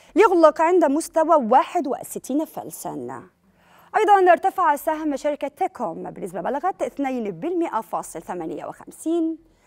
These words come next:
عند مستوى درهمين وثمانية وسبعين فلسا.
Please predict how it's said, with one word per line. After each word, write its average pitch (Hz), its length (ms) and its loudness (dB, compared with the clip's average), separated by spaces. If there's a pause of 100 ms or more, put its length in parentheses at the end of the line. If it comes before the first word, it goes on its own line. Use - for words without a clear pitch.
(280)
عند 359 200 2
مستوى 349 520 0
درهمين 311 840 -4
وثمانية 196 840 -6
وسبعين 349 920 -6
فلسا. 147 800 -12